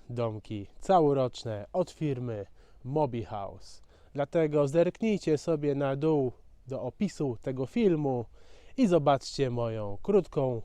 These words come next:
wideorelację z tamtego wydarzenia. Ale to na sam koniec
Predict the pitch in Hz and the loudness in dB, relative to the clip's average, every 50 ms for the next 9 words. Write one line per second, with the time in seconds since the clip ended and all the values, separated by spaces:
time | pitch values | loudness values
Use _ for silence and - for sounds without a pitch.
0 | - - 127 127 147 208 247 220 175 170 147 139 131 120 120 117 120 120 120 117 | -10 -10 -6 -2 2 2 4 4 6 6 6 6 6 4 0 0 0 0 -2 -2
1 | - - - 120 110 104 95 - - - - - - - - - - - 240 202 | -6 -6 -6 -4 -4 -4 -6 -8 -10 -12 -12 -12 -14 -14 -16 -14 -4 0 2 2
2 | 160 135 - 131 120 110 107 110 104 101 98 - - 110 117 113 117 113 113 107 | 2 2 0 -2 -2 -2 -4 -4 -6 -6 -8 -10 -10 -8 -6 -4 -4 -4 -4 -2
3 | 123 117 110 98 95 90 82 - - - - - - - - - - - - - | -2 -2 -4 -4 -8 -12 -16 -16 -18 -20 -20 -20 -20 -20 -20 -20 -20 -20 -20 -20
4 | - - - - - 220 240 220 208 185 - - 175 165 156 147 139 131 117 - | -20 -20 -16 0 8 10 12 12 12 12 10 10 10 10 10 10 10 8 4 0
5 | - - - - 139 143 - - 220 - 160 143 - - 170 160 151 147 139 131 | -8 -14 -4 0 0 2 6 8 8 8 8 6 4 6 6 6 6 4 2 0
6 | 123 120 - - - - - - | 0 -2 -4 -6 -10 -12 -12 -14